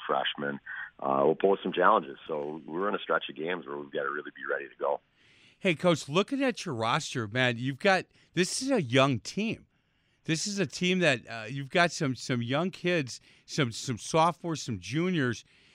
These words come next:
Speaker 2: that are, are putting up some good numbers for you. Did you know going into this year that you guys had a chance to be pretty good?
Speaker 1: Yeah, I thought we would be good. You know, we're, everybody looks at our roster and, and,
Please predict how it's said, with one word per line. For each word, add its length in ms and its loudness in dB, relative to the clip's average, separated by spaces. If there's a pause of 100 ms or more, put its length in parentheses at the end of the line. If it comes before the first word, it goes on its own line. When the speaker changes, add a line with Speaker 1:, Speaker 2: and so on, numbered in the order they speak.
(160)
Speaker 2:
that 240 4
are, 220 0
are 240 0 (260)
putting 240 0
up 100 -2
some 200 -2
good 180 0
numbers 460 0
for 240 -6
you. 360 0 (360)
Did 280 -2
you 140 0
know 220 4
going 360 4
into 380 0
this 260 -2
year 140 0
that 220 -6
you 80 -8
guys 220 -2
had 140 -2
a 40 -2
chance 320 -6
to 40 -20
be 120 -8
pretty 260 -8
good? 220 -6 (720)
Speaker 1:
Yeah, 120 6
I 200 6
thought 300 4
we 100 8
would 140 6
be 100 6
good. 240 2
You 80 0
know, 140 6
we're, 300 2 (360)
everybody 300 -2
looks 280 -4
at 60 -4
our 160 -4
roster 480 -6
and, 180 -12
and, 120 -16